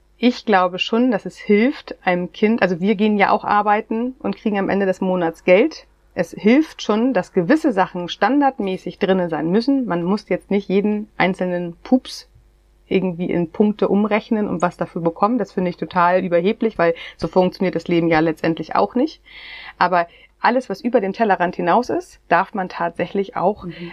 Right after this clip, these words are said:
Speaker 1: in einer gewissen, ähm, Art, ähm, durch positive Verstärker pushen.
Speaker 2: Verknüpfen, ja.
Speaker 1: Ja, weil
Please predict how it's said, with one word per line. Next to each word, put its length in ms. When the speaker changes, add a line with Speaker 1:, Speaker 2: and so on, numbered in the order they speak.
Speaker 1:
in 120
einer 180
gewissen, 600
ähm, 380
Art, 520
ähm, 460
durch 260
positive 1080
Verstärker 1040
pushen. 280
Speaker 2:
Verknüpfen, 640
ja. 220
Speaker 1:
Ja, 300
weil 300